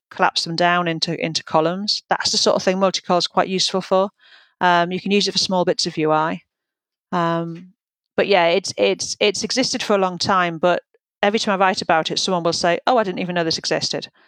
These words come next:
Um, <laughs> and, and, uh, Firefox have recently implemented a bunch of the stuff that was causing problems,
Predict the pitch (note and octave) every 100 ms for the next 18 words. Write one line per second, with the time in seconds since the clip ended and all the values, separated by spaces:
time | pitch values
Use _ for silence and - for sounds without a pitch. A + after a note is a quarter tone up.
0 | - - - A3 A#3+ - - C4+ A#3+ -
1 | - - - - G3+ G3+ G3+ G#3 G3+ G3
2 | G3+ F#3 - - A3+ A3+ G#3 - F#3+ F#3+
3 | G3+ F3 F3+ F#3+ F3 E3+ F3 F3 F3+ -
4 | E3+ - E3+ - - - - D#3+ D#3 -
5 | D#3 D#3+ D3+ D3+ -